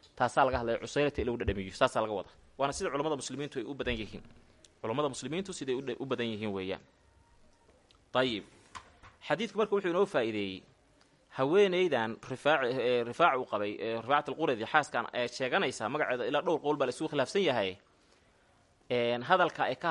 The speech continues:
hadlayso waa loogu cudur daarayaa, maadaama ay xaqeeda ku raadsanayso. Maxkamadahoo kale hadda markaad tagtid, Qoysaska arrimahooda oo kaleeto, dadka is haysto oo kaleeto, nin baa wuxuu oranayaa, "Ninkan wuu i dhacay, xoolahaasuu iga dhacay, sidaasuu iga sameeyey." Midba mid wuxuu ku eedanayaa, "Nin buu iga dilo, dhiig Islaam buu qabaa."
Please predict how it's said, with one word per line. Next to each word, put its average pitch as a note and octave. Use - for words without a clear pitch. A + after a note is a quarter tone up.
hadlayso A#2
waa B2+
loogu B2+
cudur B2+
daarayaa, A#2+
maadaama B2
ay C3+
xaqeeda C3
ku -
raadsanayso. A#2+
Maxkamadahoo F#3+
kale D3
hadda D3
markaad C3+
tagtid, A2+
Qoysaska A#2+
arrimahooda A#2
oo G#2+
kaleeto, A2+
dadka B2+
is C3
haysto A#2
oo B2+
kaleeto, B2
nin C#3
baa C3+
wuxuu B2+
oranayaa, A#2
"Ninkan A#2+
wuu A#2+
i B2
dhacay, B2
xoolahaasuu A#2+
iga A#2
dhacay, B2
sidaasuu B2
iga A#2+
sameeyey." B2
Midba D3
mid C#3+
wuxuu B2
ku C3+
eedanayaa, A#2
"Nin C#3
buu B2+
iga A#2
dilo, B2
dhiig C3+
Islaam B2+
buu B2
qabaa." B2+